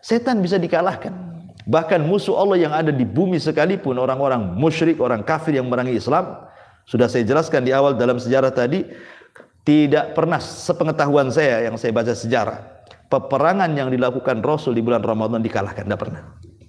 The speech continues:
Saya tidak pernah lihat sejarah gitu, membaca sejarah di zaman Nabi maksudnya ya. Kalau Rasul melakukan penyerangan, peperangan di bulan Ramadan dikalahkan, tidak pernah. Kenapa? Ya karena Allah berkahi bulan itu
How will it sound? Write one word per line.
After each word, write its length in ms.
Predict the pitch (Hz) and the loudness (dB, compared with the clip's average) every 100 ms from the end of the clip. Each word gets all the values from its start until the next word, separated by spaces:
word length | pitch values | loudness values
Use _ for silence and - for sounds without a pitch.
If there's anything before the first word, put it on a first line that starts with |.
| - - | -20 -8
Saya 160 | 123 107 | -2 -2
tidak 120 | 107 | 0
pernah 200 | 139 143 110 - | -2 -2 -4 -4
lihat 400 | 92 123 131 123 | 0 2 2 0
sejarah 480 | - 98 131 127 107 | -6 0 0 0 -2
gitu, 240 | 107 98 | -2 -4
membaca 400 | 107 110 113 113 | -2 0 0 0
sejarah 320 | 101 110 127 113 | -2 0 0 0
di 80 | |
zaman 320 | 120 165 190 170 | 2 2 4 2
Nabi 240 | 170 143 | 4 2
maksudnya 340 | 127 - 104 151 | 0 -4 -2 -2
ya. 60 | 147 - - - - - - - - | -4 -10 -20 -20 -20 -20 -20 -18 0
Kalau 340 | 165 170 202 | 2 4 4
Rasul 380 | 185 156 - 165 | 4 4 2 0
melakukan 640 | 147 135 160 160 131 113 - | 2 0 0 -2 -2 -4 -4
penyerangan, 640 | 135 135 165 165 117 110 | 0 2 2 0 -4 -4
peperangan 460 | 127 131 143 156 123 | -4 -2 0 0 0
di 100 | 120 | 0
bulan 220 | 120 120 | 0 0
Ramadan 480 | 123 120 110 135 123 | -2 -2 -2 -2 -2
dikalahkan, 400 | 120 120 117 107 | -2 -2 -2 -4
tidak 160 | 110 | -4
pernah. 240 | - - - - - - - _ _ _ _ _ _ _ _ | -4 -8 -12 -18 -20 -20 -20 _ _ _ _ _ _ _ _
Kenapa? 420 | - 127 185 156 123 - - - - - _ - | -2 2 2 0 -6 -8 -18 -20 -20 -20 _ -2
Ya 240 | 117 131 | -2 0
karena 320 | 143 139 170 | 0 0 0
Allah 320 | - 156 175 | 0 0 0
berkahi 480 | 117 147 151 151 160 | 0 -2 -2 -4 -4
bulan 320 | 143 131 151 156 | -4 -2 -2 -2
itu 220 | 160 | -6